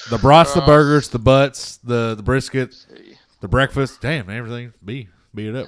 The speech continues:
Speaker 2: Eight, ten, twenty, three.
Speaker 1: Are you
Speaker 2: Dude,
Speaker 1: fapping
Speaker 2: I'd say
Speaker 1: to
Speaker 2: it's
Speaker 1: the
Speaker 2: probably like,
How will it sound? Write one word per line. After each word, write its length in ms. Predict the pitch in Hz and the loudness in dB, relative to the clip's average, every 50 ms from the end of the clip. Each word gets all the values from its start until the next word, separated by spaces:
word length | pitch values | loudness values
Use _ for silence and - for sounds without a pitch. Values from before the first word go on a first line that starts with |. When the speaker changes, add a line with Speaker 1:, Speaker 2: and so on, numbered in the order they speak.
| - - - | -14 -20 -20
Speaker 2:
Eight, 120 | - _ | -20 _
ten, 580 | - - 143 135 139 139 139 139 139 139 135 - - _ _ _ _ _ _ _ _ _ _ _ _ _ _ _ _ _ | -20 -20 -20 -18 -14 -14 -12 -12 -12 -14 -14 -18 -20 _ _ _ _ _ _ _ _ _ _ _ _ _ _ _ _ _
twenty, 500 | - 143 139 135 135 135 131 131 131 123 - - _ _ _ _ _ _ _ _ _ _ _ - - _ _ - - - _ _ _ _ _ _ _ - | -18 -16 -16 -16 -16 -16 -16 -18 -18 -18 -20 -20 _ _ _ _ _ _ _ _ _ _ _ -20 -20 _ _ -20 -20 -20 _ _ _ _ _ _ _ -20
three. 340 | - 73 71 71 67 60 - - | -14 -12 -10 -10 -10 -12 -12 -10
Speaker 1:
Are 80 | - 127 | -8 -8
you 80 | 190 220 | -6 -4
Speaker 2:
Dude, 140 | 208 151 147 | -4 -4 -2
Speaker 1:
fapping 60 | 156 | 0
Speaker 2:
I'd 160 | 139 131 165 - | 2 2 2 2
say 80 | 180 190 | 0 -2
Speaker 1:
to 20 | 214 | -2
Speaker 2:
it's 80 | 196 | -2
Speaker 1:
the 80 | 185 185 | -4 -4
Speaker 2:
probably 160 | 160 170 165 | -4 -4 -6
like, 140 | 156 143 | -8 -10